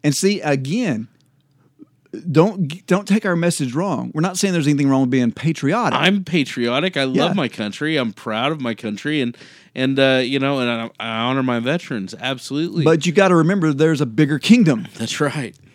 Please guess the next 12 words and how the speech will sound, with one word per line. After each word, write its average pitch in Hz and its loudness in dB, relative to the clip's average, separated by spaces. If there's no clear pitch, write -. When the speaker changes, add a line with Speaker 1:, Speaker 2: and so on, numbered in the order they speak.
Speaker 1:
And 160 2
it 160 0
doesn't 165 6
stop 151 2
at 135 -6
the 143 2
borders 139 2
of 143 -4
our 139 0
country. 156 -2
Speaker 2:
Nuh-uh. 127 -6
Speaker 1:
And 151 2